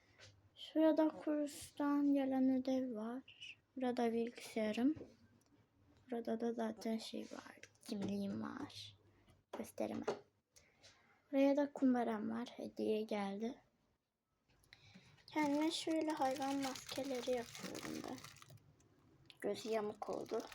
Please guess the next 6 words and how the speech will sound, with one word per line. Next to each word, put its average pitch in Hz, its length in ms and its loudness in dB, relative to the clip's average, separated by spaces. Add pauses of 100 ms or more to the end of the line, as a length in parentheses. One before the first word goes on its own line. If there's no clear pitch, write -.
(400)
Ama 214 120 -6
olsun. 233 420 -10 (1300)
Ee, 269 880 -2
burada 277 320 -2
tutacağım, 220 840 -6
boyam, 220 640 -2